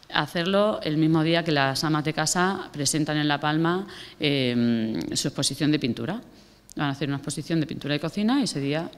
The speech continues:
aprovechamos y ponemos el taller ahí para que la gente pueda verlo y participar de él. Luego hay, este también es de La Palma, que es la realización de instrumentos musicales de cerámica. Es un taller que han solicitado las amas de casa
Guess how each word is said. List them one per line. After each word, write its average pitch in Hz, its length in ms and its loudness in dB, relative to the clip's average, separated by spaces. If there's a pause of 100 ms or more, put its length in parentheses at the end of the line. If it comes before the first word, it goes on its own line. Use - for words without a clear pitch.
aprovechamos 143 600 -2
y 151 40 -6
ponemos 131 320 -4
el 131 80 -4
taller 131 260 -4
ahí 135 140 -4
para 143 180 -2
que 131 80 -8
la 117 100 -4
gente 120 380 -4 (400)
pueda 123 600 2 (600)
verlo 165 480 2
y 127 460 2
participar 123 560 0
de 117 120 -4
él. 113 100 -6 (840)
Luego 160 280 6
hay, 147 400 6 (140)
este - 260 -4
también 143 260 4
es 151 60 2
de 156 100 2
La 156 120 0
Palma, 214 320 2
que 160 140 2
es 147 100 -2
la 143 140 2
realización 143 440 0
de 160 60 4
instrumentos 151 420 0
musicales 160 460 2
de 151 80 0
cerámica. 196 600 2
Es - 120 -2
un 165 80 4
taller 151 240 2
que 143 160 0
han 139 140 2
solicitado 147 500 0
las 135 180 -4
amas 147 180 0
de 160 100 -2
casa 226 380 -2